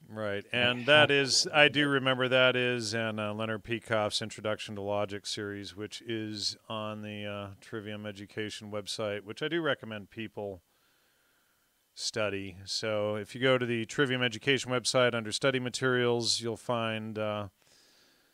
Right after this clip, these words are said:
Speaker 1: oh, let's see, Charlotte Iserbyt, Michael Lebozier, blah, blah, blah, Peikoff, Introduction to Logic, audio order here. They used to only be, like, on audio cassette, and you had to pay, like, four hundred dollars to get it. But now you can just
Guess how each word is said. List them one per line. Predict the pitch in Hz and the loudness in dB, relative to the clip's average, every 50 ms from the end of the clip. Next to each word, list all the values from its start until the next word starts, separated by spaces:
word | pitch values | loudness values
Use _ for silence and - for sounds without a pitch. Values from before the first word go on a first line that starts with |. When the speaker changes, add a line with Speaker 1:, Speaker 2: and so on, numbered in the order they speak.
| _ _ _ _ _ _ _ _ _ _ _ _ _ - | _ _ _ _ _ _ _ _ _ _ _ _ _ -6
Speaker 1:
oh, | 139 135 135 135 139 135 135 131 131 131 131 131 131 131 131 131 131 131 | 0 2 4 6 8 8 8 8 6 6 4 2 2 2 0 0 2 2
let's | 127 127 - - | 2 2 4 2
see, | - - 127 117 | 0 0 0 -4
Charlotte | 107 - 127 120 113 113 110 | -4 -2 -2 -2 -2 -2 -4
Iserbyt, | 113 113 104 107 113 107 113 113 110 107 107 - - - - 113 | -4 -6 -6 -6 -4 -2 -2 0 0 0 -2 -4 -6 -12 -10 -8
Michael | 110 107 104 - 101 104 | -8 -10 -8 -10 -12 -8
Lebozier, | 98 110 117 113 113 110 98 107 113 110 110 107 104 | -4 -2 -2 0 0 -2 -2 -2 -2 -2 0 -2 -2
blah, | 98 113 120 120 | 0 0 0 2
blah, | 117 113 | 0 0
blah, | 107 107 110 110 107 | 0 0 0 0 0
Peikoff, | 101 - - 175 160 - 147 135 123 117 110 101 - - - - - - - - - | 0 0 0 0 2 4 6 6 8 6 4 2 -2 -12 -18 -18 -18 -20 -20 -16 -14
Introduction | 123 117 - 113 113 117 113 - 120 | -14 -14 -8 -4 -4 -4 -4 -4 -6
to | 110 107 | -6 -2
Logic, | 104 110 117 120 120 107 113 117 - - | 0 2 2 2 2 0 -2 -6 -4 2
audio | 117 117 117 120 117 120 117 117 113 | 4 6 6 6 6 6 4 4 4
order | 110 117 120 117 113 110 | 2 0 0 0 0 -2
here. | 104 117 123 123 123 | 0 0 2 2 2
They | 120 123 | 2 0
used | 120 123 165 196 - - | 0 2 2 2 2 2
to | 160 | 2
only | 139 131 131 131 127 | 2 2 4 2 2
be, | 117 117 123 123 120 120 120 | 2 2 2 2 2 2 2
like, | 113 113 110 110 - - - | 2 2 2 0 -2 -4 -6
on | - 117 110 110 107 107 - - | -4 -2 -2 -2 -4 -6 -4 2
audio | 127 139 143 143 131 | 4 6 6 6 4
cassette, | - - - - 127 117 117 | 2 0 -2 0 2 2 2
and | 117 - | 2 0
you | 117 117 | -2 -2
had | 123 113 | -2 -2
to | 104 | -2
pay, | - 123 123 | -4 -2 -2
like, | 110 107 104 | -2 -4 -4
four | - - 127 117 | -4 -2 -2 -2
hundred | 120 120 110 104 | -2 -4 -4 -2
dollars | 113 113 113 113 110 104 - | -2 0 0 -2 -4 -6 -10
to | - 101 | -14 -10
get | 95 113 127 120 | -6 -4 -2 -2
it. | 107 104 117 - _ _ _ _ _ _ - _ _ _ _ _ _ | -2 -4 -6 -8 _ _ _ _ _ _ -20 _ _ _ _ _ _
But | _ 113 | _ -2
now | 110 127 147 | 2 4 4
you | 143 135 127 | 4 4 2
can | - - 120 117 | 0 -4 -6 -4
just | 120 120 - - | -2 -2 -2 -4